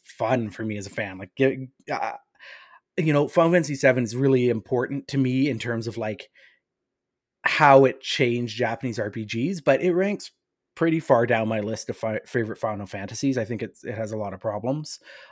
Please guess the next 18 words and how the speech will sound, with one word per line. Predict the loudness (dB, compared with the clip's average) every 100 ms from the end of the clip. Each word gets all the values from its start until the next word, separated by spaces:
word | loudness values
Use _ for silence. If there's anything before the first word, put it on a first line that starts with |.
| -2
Um, | 2 4 2 2
and | 0
I | 4 4
had | 4
already | 4 4 4 -2
discovered | -6 -10 -6 -6 -6 -6
the | -4
genre | -4 -4 -2 -2
at | 0
that | -4 -2
point. | -4 0
Like, | 0
I | 0
was | 0
already, | -2 -2 -4 -2
like, | -2 -4
a | -8
hardened | -8 -8 -8 -6 -8